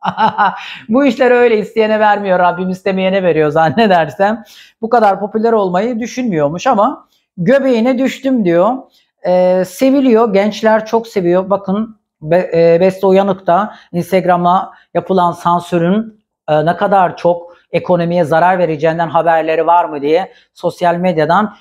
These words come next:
bir, e, serzenişte bulunmuş. Birçok ünlü, e, sosyal medyadan, e, se-, serzenişte bulunuyor artık,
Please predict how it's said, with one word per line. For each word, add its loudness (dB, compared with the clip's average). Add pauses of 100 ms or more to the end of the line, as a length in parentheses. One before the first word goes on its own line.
(180)
bir, -2
e, 0
serzenişte -2
bulunmuş. -4
Birçok -4
ünlü, -2 (360)
e, 2
sosyal 0
medyadan, -2 (120)
e, -8
se-, -10
serzenişte -2
bulunuyor -2
artık, -2